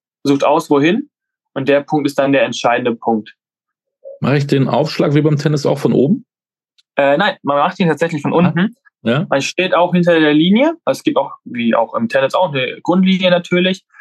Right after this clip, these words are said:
Speaker 1: Also man steht hinter der Grundlinie, lässt den Ball einmal ticken, dann tickt der Ball wieder nach oben und dann darf ich ihn schlagen. Man muss ihn quasi einmal ticken lassen und muss den Ball dann unterhalb der Hüfte treffen und ihn dann in das gegnerische Aufschlagfeld befördern.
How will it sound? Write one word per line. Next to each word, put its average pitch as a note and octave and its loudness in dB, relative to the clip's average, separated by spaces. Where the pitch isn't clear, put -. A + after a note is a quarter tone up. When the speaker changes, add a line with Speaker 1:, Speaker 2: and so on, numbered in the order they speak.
Speaker 1:
Also C3 0
man A#2 2
steht D#3 -2
hinter C#3 0
der C3+ 0
Grundlinie, F3+ 2
lässt C#3 -4
den C3+ -2
Ball D3 0
einmal C#3+ -2
ticken, A#3+ -2
dann D3+ 0
tickt D#3 -2
der D3+ 0
Ball D#3 0
wieder D3+ 2
nach C3+ -2
oben F#3 2
und C#3+ 0
dann C#3 0
darf C#3 2
ich C#3 -2
ihn C3 -6
schlagen. A#2 -2
Man A#2+ -4
muss C3+ -2
ihn C3+ -2
quasi C3+ -2
einmal B2+ -2
ticken D#3 0
lassen E3 -2
und C3 -6
muss C3 -4
den B2+ -2
Ball B2 -2
dann C3 -2
unterhalb D#3 2
der C#3 -2
Hüfte C#3+ -4
treffen - -4
und C3 -2
ihn B2+ -2
dann C3+ 0
in C#3 2
das B2+ -2
gegnerische C#3 0
Aufschlagfeld A2 -2
befördern. - -4